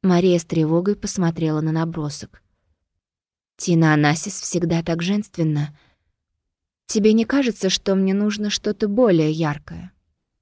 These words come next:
Она достала из сумочки вырезку из журнала, на которой Тина красовалась в Монте-Карло в топе с цветочным принтом без рукавов,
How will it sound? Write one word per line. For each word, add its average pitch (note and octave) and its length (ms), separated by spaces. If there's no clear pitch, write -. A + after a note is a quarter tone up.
Она F3 220
достала F3 460
из E3 140
сумочки F3 520
вырезку D#3+ 480
из D3+ 100
журнала, D#3+ 560
на G3 140
которой B3+ 380
Тина A3 380
красовалась F3 720
в - 20
Монте-Карло F3 800
в - 140
топе B3+ 400
с - 20
цветочным E3+ 720
принтом D3 500
без F#3 180
рукавов, E3+ 600